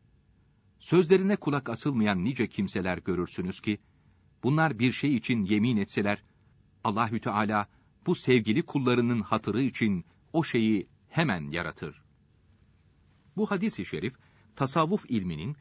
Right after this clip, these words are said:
ve rehberin gönlünü kazanmaya çalışmanın doğruluğunu göstermektedir. Bu hadis-i şerifin açıklamasında buyruluyor ki, "Ya Rabbi, şu peygamberin ölü veya diri, salih, veli,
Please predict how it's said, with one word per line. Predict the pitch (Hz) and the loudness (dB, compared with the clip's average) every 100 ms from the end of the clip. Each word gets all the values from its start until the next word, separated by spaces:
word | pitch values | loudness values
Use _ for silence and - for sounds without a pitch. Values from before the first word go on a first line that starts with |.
| _ - | _ -8
ve | 101 120 98 | -2 -2 0
rehberin | 120 - 123 151 127 | -2 2 0 0 0
gönlünü | 101 113 110 143 | 2 4 4 0
kazanmaya | - 107 117 107 98 76 | -2 -4 -2 -2 -2 -6
çalışmanın | - 95 95 - 101 151 170 _ - 107 | -6 -8 -6 -4 -2 -2 -6 _ -8 0
doğruluğunu | 127 135 135 135 135 | 4 4 2 2 0
göstermektedir. | 85 - 76 73 73 - 76 71 - _ _ _ _ _ _ _ _ _ _ _ _ _ _ _ _ - | -4 -4 -8 -8 -10 -10 -10 -10 -14 _ _ _ _ _ _ _ _ _ _ _ _ _ _ _ _ 0
Bu | 208 | 4
hadis-i | 208 208 214 196 | 4 4 0 0
şerifin | 185 170 - 160 | 4 4 2 -2
açıklamasında | 147 151 156 147 139 151 143 131 - | 0 0 0 0 0 0 0 0 4
buyruluyor | 123 113 113 160 | 4 4 2 0
ki, | - 73 - _ _ _ _ _ _ - | -4 -12 -14 _ _ _ _ _ _ -12
"Ya | 110 180 156 | -2 0 0
Rabbi, | 82 - 71 - _ _ _ - | -2 -6 -10 -12 _ _ _ -10
şu | - - | -2 -2
peygamberin | - 127 107 110 101 104 110 85 - _ _ - | 2 2 4 0 2 2 2 0 -8 _ _ 2
ölü | 147 175 226 | 4 4 2
veya | 151 113 80 78 | 0 -2 -2 0
diri, | 123 101 78 - _ _ _ - | 2 2 0 -8 _ _ _ -14
salih, | - 165 135 104 82 - _ _ _ 101 | -2 2 2 0 -4 -10 _ _ _ 0
veli, | 120 101 92 | 2 4 0